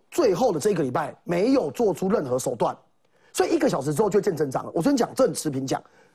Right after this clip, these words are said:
两边谁得利不知道，因为一直有一种说法是说，哎，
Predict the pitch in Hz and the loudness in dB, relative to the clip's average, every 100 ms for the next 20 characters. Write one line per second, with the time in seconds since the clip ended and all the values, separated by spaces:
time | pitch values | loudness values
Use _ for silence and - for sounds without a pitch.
0 | _ - 202 165 190 262 254 - _ _ | _ 0 0 0 2 2 2 -12 _ _
1 | - 185 180 165 180 123 226 175 170 - | -4 -2 2 2 0 -2 -4 -2 -2 -4
2 | - _ _ 320 359 - 311 302 214 147 | -10 _ _ 2 2 0 -4 -2 0 2
3 | 185 175 120 185 135 139 160 143 139 _ | 0 -2 -2 -2 -2 -2 0 0 -2 _
4 | - _ - 311 | -20 _ -2 0